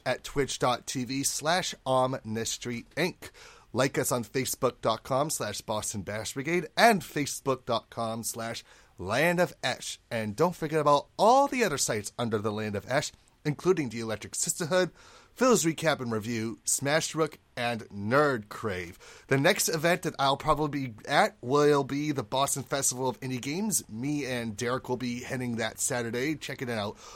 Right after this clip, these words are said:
All the really cool upcoming indie video games and tabletop titles that are gonna be coming out.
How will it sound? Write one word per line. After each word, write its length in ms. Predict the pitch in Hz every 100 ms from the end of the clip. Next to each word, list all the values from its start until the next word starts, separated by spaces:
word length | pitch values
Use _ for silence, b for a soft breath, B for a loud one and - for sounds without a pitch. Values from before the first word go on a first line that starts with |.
| B
All 360 | - 165 160 165
the 100 | 143
really 300 | 131 139 131
cool 480 | - 147 135 127 - -
upcoming 460 | 127 - 131 117 -
indie 260 | 135 123
video 260 | 107 131 135
games 340 | 120 123 104 -
and 220 | 151 131
tabletop 600 | 165 170 147 139 123 -
titles 440 | 127 113 117 110
that 140 | 113 107
are 40 |
gonna 160 | 104 95
be 120 | 101
coming 260 | - 104
out. 220 | 101 156